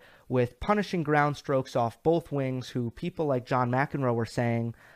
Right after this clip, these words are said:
uh, will definitely win a major. I mean, he was right in that next-gen mix, and he has this injury, and people forget about him. But, uh, played some inspiring tennis in post-Wimbledon clay, clay court season. Not the most important time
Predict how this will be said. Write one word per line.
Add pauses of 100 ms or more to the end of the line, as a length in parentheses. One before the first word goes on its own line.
(120)
uh,
will
definitely
win
a
major.
I
mean,
he
was (180)
right
in
that
next-gen
mix,
and
he
has
this
injury, (300)
and
people
forget
about
him. (360)
But,
uh, (280)
played
some
inspiring
tennis
in
post-Wimbledon
clay, (220)
clay
court
season. (520)
Not
the
most
important
time